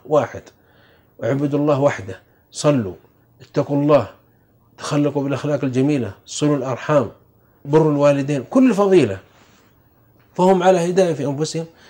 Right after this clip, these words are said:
لأنه علم أنهم، لأن النبي يظهر أخلاقه وشمائله، وكذلك الرسل عليهم الصلاة والسلام، فيعرف الناس صدقهم من، مما عشروهم.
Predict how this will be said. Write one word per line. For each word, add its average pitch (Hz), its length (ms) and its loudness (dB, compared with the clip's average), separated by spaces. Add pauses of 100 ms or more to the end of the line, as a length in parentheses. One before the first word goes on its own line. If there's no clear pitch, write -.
(240)
لأنه 120 380 -4
علم 135 300 -4
أنهم، 110 340 -8 (320)
لأن 113 200 -4
النبي 117 460 -4 (460)
يظهر 139 400 -6
أخلاقه 127 440 -6
وشمائله، 113 800 -8 (100)
وكذلك 117 640 -8
الرسل 117 760 -8
عليهم 117 240 -4
الصلاة 120 380 -8
والسلام، 120 440 -6 (440)
فيعرف 175 480 2
الناس 170 300 -2
صدقهم 123 480 -4 (340)
من، 131 220 0 (340)
مما 139 240 0
عشروهم. 143 520 0